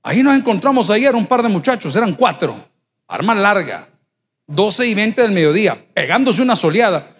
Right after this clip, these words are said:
¿Y usted cree que andan ahí porque le están cuidando a usted, hermano? Me están cuidando a mí. Lo primero que le preguntamos con los de seguridad, "Ey, ¿ya almorzaron?".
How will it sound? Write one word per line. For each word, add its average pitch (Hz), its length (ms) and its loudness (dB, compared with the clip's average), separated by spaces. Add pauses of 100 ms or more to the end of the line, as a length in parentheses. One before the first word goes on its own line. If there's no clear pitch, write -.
¿Y 185 60 -4
usted 196 180 -2
cree 214 200 0
que 190 400 -4 (220)
andan 208 300 0
ahí 196 180 2
porque 190 340 -4
le 170 220 -8 (300)
están 180 240 -8
cuidando 196 400 0
a - 20 2
usted, 190 420 -4
hermano? 202 360 -4
Me 160 60 -6
están 180 220 -8
cuidando 196 380 0
a 170 60 2
mí. 180 200 -4 (760)
Lo 196 140 0
primero 190 320 2
que 208 80 0
le 190 80 2
preguntamos 190 500 0
con 190 100 -2
los 185 80 0
de 170 120 0
seguridad, 170 240 -2
"Ey, 180 80 0
¿ya 170 100 0
almorzaron?". 165 520 -2